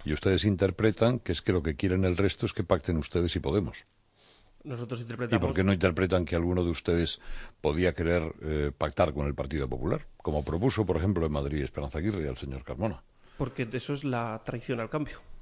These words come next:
Speaker 2: Eh, eso lo hace el señor Iglesias, pero eso no lo hace el Partido Socialista. Eso es traicionar al cambio. El Partido Socialista es, mire, ahora igual me va a entender alguna de las cosas que decía mejor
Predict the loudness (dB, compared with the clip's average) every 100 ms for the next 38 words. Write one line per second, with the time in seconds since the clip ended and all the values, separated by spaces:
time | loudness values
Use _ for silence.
0 | -18 _ -20 -16 -10 -8 -4 -4 0 2
1 | 2 0 -2 -2 -2 -2 -4 -4 -6 -8
2 | -6 -4 -2 -4 -6 -10 -10 -10 -12 -10
3 | -10 -12 -14 -20 -20 -20 -20 -20 -20 -20
4 | -20 -20 -20 -4 -2 -2 -2 -2 0 0
5 | 0 -2 -6 -6 -14 -18 -20 -20 -20 _
6 | _ -6 -4 0 2 2 0 -2 -2 0
7 | 0 0 -4 -18 -20 -20 -20 _ _ 0
8 | 0 2 2 2 4 2 2 2 0 0
9 | -2 -2 0 0 0 -2 -4 -8 -6 -8
10 | -8 -6 -6 -4 -2 -4